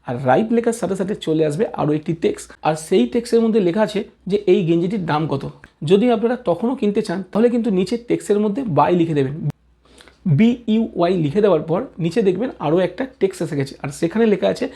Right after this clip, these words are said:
আপনার নাম, আপনার পোস্টাল অ্যাড্রেস, সঙ্গে কিন্তু অবশ্যই এখানে ল্যান্ডমার্ক, আর তার নিচে কিন্তু লিখতে হবে আপনার ফোন নাম্বার। এই সমস্ত কিছু লিখে দেওয়ার পর,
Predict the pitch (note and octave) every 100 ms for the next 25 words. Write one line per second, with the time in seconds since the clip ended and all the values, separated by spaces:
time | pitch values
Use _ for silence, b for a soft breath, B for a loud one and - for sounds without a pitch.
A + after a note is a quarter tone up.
0 | B B - D3 F3 D3 D3 G3 C4 D3
1 | D#3 D#3 D3+ C#3+ F3 E3 D#3+ G#3+ - D3
2 | D3+ D#3+ E3+ F3+ - - C#3 D#3+ - A3+
3 | C4+ - D3 D3 D3 C#3 C#3+ F3 G#3 -
4 | B B B D3+ D3+ - D#3 A3 A3 G3
5 | F3+ E3 C4+ - D3+ - E3 E3 - G#3
6 | C#3+ A3+ - A3+ G#3+ D#3+ C3+ C#3 B B
7 | - F3 - F#3+ F#3+ G#3 G3+ D#3+ D3 E3
8 | F3+ F#3 A3